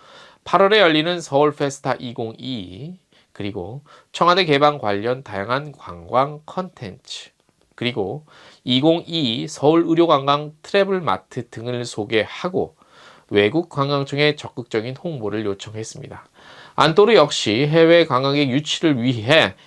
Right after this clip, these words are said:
여러 우수 사례를 소개하고 함께 아웃바운드 관광 활성화를 위한 안토르 협 차원의 제도 개선 노력에 서울시도 함께 해줄 것을 당부했습니다. 김보영 안토르 회장은 이탈리아 관광청 대표죠.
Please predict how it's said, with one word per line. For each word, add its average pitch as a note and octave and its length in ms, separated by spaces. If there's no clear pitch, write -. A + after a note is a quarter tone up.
여러 C3+ 380
우수 E3+ 360
사례를 B2 720
소개하고 C#3+ 920
함께 D#3+ 260
아웃바운드 E3+ 580
관광 B2 300
활성화를 A2 420
위한 D#3+ 340
안토르 D#3+ 600
협 D3+ 220
차원의 D#3 920
제도 C3 300
개선 A2 260
노력에 G2+ 480
서울시도 C#3+ 520
함께 D3 540
해줄 G2+ 220
것을 G2+ 340
당부했습니다. G2+ 880
김보영 F3+ 640
안토르 D3+ 560
회장은 C#3+ 680
이탈리아 E3 400
관광청 B2 380
대표죠. G#2+ 460